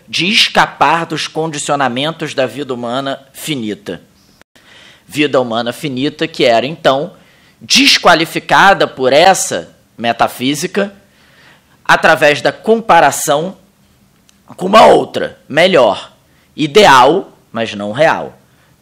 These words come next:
Permanecer fiel à terra, portanto, como diz o Zaratustra, é por essa perspectiva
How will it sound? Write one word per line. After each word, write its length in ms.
Permanecer 640
fiel 360
à 80
terra, 520
portanto, 720
como 220
diz 220
o 60
Zaratustra, 800
é 100
por 200
essa 240
perspectiva 920